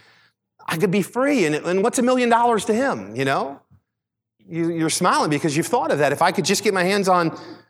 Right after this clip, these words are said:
this, all of my frustrations would go away." Frustration, many people financially, they're frustrated because of finances. Many people are frustrated because of work. They go to a place every day that they don't wanna go to,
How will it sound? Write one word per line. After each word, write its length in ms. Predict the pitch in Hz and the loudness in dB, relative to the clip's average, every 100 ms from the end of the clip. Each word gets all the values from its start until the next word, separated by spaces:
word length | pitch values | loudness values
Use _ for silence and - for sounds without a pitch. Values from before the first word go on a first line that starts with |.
| _ - - | _ -20 -6
this, 680 | 139 139 180 233 156 147 - 156 - _ - | -4 0 2 2 2 0 -4 -6 -10 _ -6
all 320 | 185 226 269 | 0 2 2
of 60 | 247 | 2
my 120 | 214 | 0
frustrations 760 | - 208 180 - 190 180 - 147 | 0 -2 -2 -4 -2 -2 -6 -10
would 100 | 151 | -4
go 200 | 156 156 | -2 -2
away." 380 | - - 71 - _ _ _ _ _ _ _ _ _ _ | -4 -10 -14 -20 _ _ _ _ _ _ _ _ _ _
Frustration, 760 | - 185 - 202 233 - 170 | -2 0 0 0 0 -2 0
many 240 | 156 185 226 | 2 2 4
people 300 | - 170 160 | 4 4 0
financially, 800 | - 165 170 240 - 156 135 143 - - _ | 0 0 2 0 0 0 0 -2 -16 -20 _
they're 120 | 143 | -2
frustrated 580 | - - 185 - 175 151 | 0 -4 -4 -4 -4 -2
because 260 | 143 143 | -2 -2
of 100 | 127 | -4
finances. 480 | - 190 156 131 123 | -6 -4 -2 -2 -2
Many 220 | 120 135 | -2 -2
people 260 | 147 147 170 | -2 -2 0
are 60 | 131 | -2
frustrated 680 | - 127 - 135 147 147 - _ _ _ _ _ _ | -2 -6 -4 -2 -2 -6 -18 _ _ _ _ _ _
because 240 | - 139 | -6 -4
of 80 | 165 | -2
work. 380 | 139 - - _ _ _ _ _ _ _ _ _ _ _ _ _ _ _ _ _ _ - | -4 -6 -10 _ _ _ _ _ _ _ _ _ _ _ _ _ _ _ _ _ _ -20
They 140 | - 147 | -6 -2
go 120 | 151 | 2
to 100 | 160 | 2
a 60 | 170 | 0
place 340 | 160 156 156 | 0 0 0
every 180 | 147 170 | -2 -2
day 220 | 143 127 | 0 0
that 160 | 139 135 | -2 -4
they 100 | 131 | -2
don't 180 | 135 | -2
wanna 200 | 127 139 | -2 -4
go 180 | 151 147 | -6 -8
to, 300 | - - - | -10 -14 -16